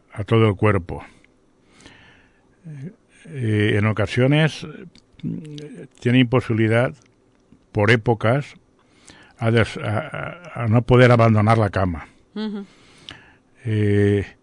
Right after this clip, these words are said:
Speaker 1: se acompaña de dolores generalizados, de debilidad a ciertos ejercicios físicos, a esfuerzos físicos, mentales o emocionales.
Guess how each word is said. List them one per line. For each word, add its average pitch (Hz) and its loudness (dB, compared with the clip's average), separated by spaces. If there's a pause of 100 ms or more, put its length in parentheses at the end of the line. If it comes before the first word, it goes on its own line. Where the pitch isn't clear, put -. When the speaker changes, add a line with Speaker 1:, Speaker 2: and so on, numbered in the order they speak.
(640)
Speaker 1:
se - -6
acompaña 120 2
de 113 2
dolores 113 2
generalizados, 113 -2 (1300)
de 107 0
debilidad 107 2 (760)
a 101 -4 (300)
ciertos 120 0
ejercicios 101 -4
físicos, 123 -4
a 104 -4
esfuerzos 104 -2
físicos, 113 -2
mentales 117 0
o 117 0
emocionales. 90 -6